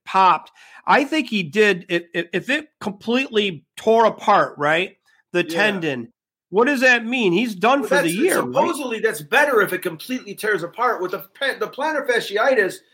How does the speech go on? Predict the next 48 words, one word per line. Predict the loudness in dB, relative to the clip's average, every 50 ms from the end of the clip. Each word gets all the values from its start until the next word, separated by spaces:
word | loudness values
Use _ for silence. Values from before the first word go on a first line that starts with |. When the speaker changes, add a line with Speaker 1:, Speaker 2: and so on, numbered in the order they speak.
| _ _ _ _ _ 2
Speaker 2:
they | 2 2
say | 4 -2 -4 -4 -4 2
that | 2 2 2 2 -2
you're | -6 -8 -4
better | 0 0 2 4 4 2
off | 2 0 0 -2
if | -4 -4
it | -6 -8
completely | -8 -12 -14 -14 -12 -12 -12 -12 -12 -16 -14
comes | -12 -10 -10 -8 -6
off. | -4 -4 -4 -4 -6 -8 -12 -10 -4
I | -4 -2
don't | -2 -2 -2 -2
know. | -2 -4 -4 -4 -4 -4
Speaker 1:
But, | -4 -4 -6
Speaker 2:
Like, | -8 -8
I | -6
don't | 0 0
Speaker 1:
but | 0
Speaker 2:
know. | 2 4
Speaker 1:
can | 4 4 4
Speaker 2:
Doesn't | 4 2 0
Speaker 1:
you | 4
come | 4 4 4
Speaker 2:
sound | 6
right. | 6 6 6 6 6 4
Speaker 1:
back? | 0 -6 -16 _ _ _ _ _
Can | 0 0 2 2
you, | 0 -2 2
could | 2 2 2
he | 2 0 -4
come | 0 0 2 2
Speaker 2:
Yeah, | 2 2 2
Speaker 1:
back | 2 2 0 -2 -4 -6
from | -8 -6
Speaker 2:
like | -6 -6 -4 0
Speaker 1:
the | 0
Speaker 2:
that | 0 2
guy | 2
Speaker 1:
playoffs? | 2 0 0
Speaker 2:
for | 0
the | -2 -4 -4
Cowboys, | -4 -2 0 0 2 2 0 0 -2 -4
Tony | -4 -4 -4 -4 -6
Pollard, | -6 -6 -4 -2 0 2 2 2 0 0
he | -4 -8 -2
popped | 0 0 0 0 -2 -4
his | -4 -4 -6